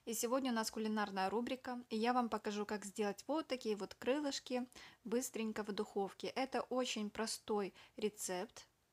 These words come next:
как сделать быстро крылышки с хрустящей корочкой в духовке. Нам понадобится приправа для курицы,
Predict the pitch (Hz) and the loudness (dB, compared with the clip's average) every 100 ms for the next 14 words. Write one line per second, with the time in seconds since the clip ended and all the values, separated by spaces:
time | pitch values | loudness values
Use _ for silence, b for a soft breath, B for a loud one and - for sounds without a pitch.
0 | - 220 208 202 220 220 202 214 196 240 | 4 4 4 2 4 6 4 2 2 2
1 | 226 - 202 190 B B - 240 294 302 | 2 0 0 -2 B B 2 4 4 2
2 | - 262 - 220 220 - 208 202 202 - | 0 0 0 0 0 2 2 2 -2 0
3 | 247 294 285 247 214 247 240 214 196 - | 2 4 2 0 0 0 2 2 2 2
4 | 220 226 220 208 202 190 190 - 196 - | 2 2 2 0 0 0 -2 -2 -2 -2
5 | 202 196 190 196 185 - 240 269 247 - | -4 -2 -2 -2 -2 0 0 2 0 0